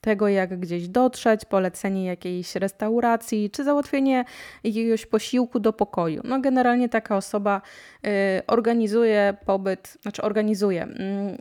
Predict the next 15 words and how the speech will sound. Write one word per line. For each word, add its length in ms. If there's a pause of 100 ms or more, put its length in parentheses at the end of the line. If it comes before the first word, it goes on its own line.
(360)
odpowiada 580
za 360
zaspokojenie 760
różnych 380
oczekiwań 580
klientów, 500
nie 140
tylko 280
oczekiwań, 600
jeśli 280
chodzi 260
o 100
pobyt 300
w 80
hotelu. 520